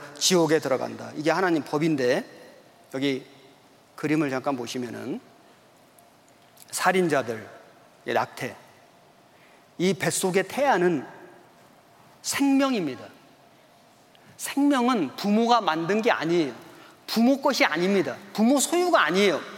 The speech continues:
부모가 마음대로 할 수 있는 게 아닙니다. 하나님 것이에요. 하나님의 생명이에요. 하나님이 잉태하게 해주신 겁니다. 그런데 왜 부모가 마음대로 죽입니까? 살인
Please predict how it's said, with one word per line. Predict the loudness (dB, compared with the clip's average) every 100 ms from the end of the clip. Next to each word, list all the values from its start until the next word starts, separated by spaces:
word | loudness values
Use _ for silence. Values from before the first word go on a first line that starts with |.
| -2
부모가 | 2 4 4
마음대로 | 4 4 4 4 4 4
할 | 2 0
수 | 0 2
있는 | 4
게 | 4
아닙니다. | 2 0 2 0 -4 -16 -20 -20 -20 -6
하나님 | 2 4 4 4 4 2 2
것이에요. | 0 0 -2 -4 -8
하나님의 | -2 2 4 4 2
생명이에요. | 2 2 2 2 0 -4 -14 -16
하나님이 | -4 0 2 4 4 4
잉태하게 | 2 2 2 2
해주신 | 0 0 0
겁니다. | 0 -2 -8 -18 -20 -20 -20 -20 -20 _ _ _ _ _ _ _ -2
그런데 | 0 2
왜 | 4 2
부모가 | 0 -2 2 2
마음대로 | 2 0 -2 -6 -8
죽입니까? | -6 -2 -2 -4 -8 -16 -20 -20 -20 _ _ _ _ _ _ _ _ _ _ -20 _ _ _ _ _ _ _ _ -20 _ _ -14
살인 | -8 -4 -2 -2